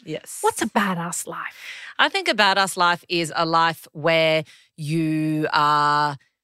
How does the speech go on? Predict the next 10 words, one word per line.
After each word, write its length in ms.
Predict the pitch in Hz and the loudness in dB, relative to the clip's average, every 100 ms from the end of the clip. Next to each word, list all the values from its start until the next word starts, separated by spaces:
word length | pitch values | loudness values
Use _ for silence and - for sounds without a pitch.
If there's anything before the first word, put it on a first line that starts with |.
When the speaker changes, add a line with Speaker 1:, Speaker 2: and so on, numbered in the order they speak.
| _ _ _ - | _ _ _ -6
Speaker 1:
I 60 | |
think 220 | 175 226 | -2 -2
the 140 | - 165 | -4 -2
aim 320 | 170 175 170 156 | 0 0 0 -2
is 200 | 170 147 | -4 0
that 200 | 156 160 | 0 -2
you 360 | 147 165 160 156 _ | -4 -4 -4 -6 _
are 80 | 165 - | -10 -4
truly 680 | - - - 175 190 180 | -2 -2 -2 0 2 0
comfortable 600 | 175 - 165 160 156 151 | -2 0 0 -2 -6 -6